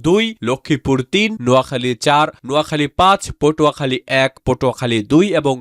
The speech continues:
মুন্সিগঞ্জ দুই। পরিসংখ্যান বলছে, এই নয়টি আসনে মোট প্রায় সাড়ে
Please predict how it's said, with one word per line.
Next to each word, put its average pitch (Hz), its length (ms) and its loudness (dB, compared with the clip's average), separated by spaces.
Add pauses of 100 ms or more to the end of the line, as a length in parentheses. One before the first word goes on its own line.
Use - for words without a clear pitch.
(120)
মুন্সিগঞ্জ 160 640 0 (200)
দুই। 107 180 -2 (180)
পরিসংখ্যান 208 500 -2 (100)
বলছে, 170 260 0 (160)
এই 151 80 2 (160)
নয়টি 151 320 -2 (160)
আসনে 139 340 -2 (100)
মোট 131 160 -2 (120)
প্রায় 160 200 0 (260)
সাড়ে 151 240 -2